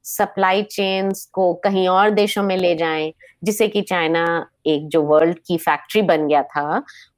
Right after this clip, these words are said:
वो थोड़ा कम हो, अ, जिससे हम सबकी डिपेंडेंस चाइना पे कम हो। तो ये सब करने के लिए तो बहुत साल लगेंगे, क्योंकि don't forget, इसमें अमेरिकन कॉरपोरेशंस फिर आएंगे वापस खेल खेलने के लिए, आ ही गए हैं।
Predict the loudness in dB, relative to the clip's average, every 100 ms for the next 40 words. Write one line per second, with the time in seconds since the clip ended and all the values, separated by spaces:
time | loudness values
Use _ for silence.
0 | -2 4 4 4 2 2 2 2 2 2
1 | 0 -2 -4 _ -4 0 0 -2 -2 -2
2 | 0 0 0 0 -2 2 4 4 2 0
3 | 0 0 -2 -8 -16 -6 -4 -2 -2 -2
4 | -2 -2 -2 -2 -4 -6 -8 _ -20 -20
5 | _ _ 2 4 4 0 -2 -8 0 0
6 | 2 0 0 2 0 -2 -4 -4 -6 -6
7 | -4 -2 0 -2 -4 -4 -4 -8 -6 -4
8 | 0 2 2 0 -2 0 2 2 0 0
9 | 2 0 -6 _ -20 -20 _ -4 -4 0
10 | 2 2 2 0 0 2 2 0 2 2
11 | 2 2 2 0 2 2 2 0 0 0
12 | 0 2 4 4 2 2 0 0 -2 -4
13 | -4 -2 -2 -2 -4 -4 -6 -4 0 2
14 | 4 2 2 2 2 -2 -6